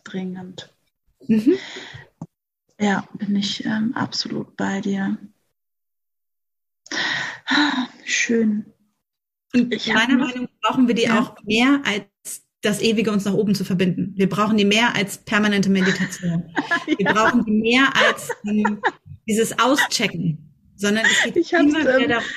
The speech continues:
Speaker 2: hier
Speaker 1: ich hab's
Speaker 2: anzukommen.
Speaker 1: gerade gedacht, weil, ähm, der Punkt ist, ähm, also was man bei, oder was ich zum Beispiel auch und viele andere auch, denke ich, bei der Meditation schon ganz oft erlebt haben, ist dieses Hach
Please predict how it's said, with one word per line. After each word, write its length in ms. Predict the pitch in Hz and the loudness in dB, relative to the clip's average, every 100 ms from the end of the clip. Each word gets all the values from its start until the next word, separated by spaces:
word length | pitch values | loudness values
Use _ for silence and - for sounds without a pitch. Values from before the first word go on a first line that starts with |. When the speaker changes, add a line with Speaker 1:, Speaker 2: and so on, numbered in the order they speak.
| 202 | -2
Speaker 2:
hier 100 | 240 | 0
Speaker 1:
ich 100 | 262 | 2
hab's 200 | 277 - | 0 0
Speaker 2:
anzukommen. 180 | - 269 | 0 2
Speaker 1:
gerade 500 | 254 262 277 277 277 - _ | 4 2 2 0 -2 -10 _
gedacht, 540 | 233 226 254 - - 226 | -2 2 0 0 -4 0
weil, 340 | 240 240 - | 2 2 0
ähm, 200 | 240 226 | 0 2
der 120 | 233 233 | 0 -2
Punkt 400 | - 320 349 - | -4 -4 -4 -6
ist, 520 | 262 277 - - - _ _ _ _ - | -4 -4 -6 -16 -20 _ _ _ _ -2
ähm, 380 | 233 233 240 - - - | 0 2 2 0 -10 -6
also 260 | 226 233 233 | -2 0 0
was 200 | 269 - | 0 2
man 220 | 302 269 | 2 4
bei, 200 | 254 247 | 4 2
oder 200 | 214 226 | 0 -2
was 140 | 220 - | -2 -2
ich 160 | - | -4
zum 140 | - 247 | 0 0
Beispiel 220 | 233 240 | 0 0
auch 400 | 262 277 285 - | 2 0 -2 -4
und 240 | 240 233 - | -4 -4 -8
viele 260 | - 240 233 | -4 0 2
andere 640 | 214 233 240 226 208 - - | 4 4 2 0 -4 -4 -2
auch, 300 | - - - _ - | -2 -2 -12 _ -6
denke 220 | 233 226 | -2 0
ich, 140 | 226 - | -2 0
bei 100 | 220 | 2
der 140 | 226 | 4
Meditation 580 | 233 233 247 233 269 262 | 4 4 0 0 2 2
schon 160 | 254 240 | 2 2
ganz 220 | 240 240 | 2 0
oft 180 | - 196 | -2 0
erlebt 320 | 196 240 240 | 0 -2 0
haben, 240 | 233 208 | 0 0
ist 160 | 220 - | -2 -2
dieses 380 | 226 226 - 285 | 0 0 0 0
Hach 260 | 294 - | 0 -2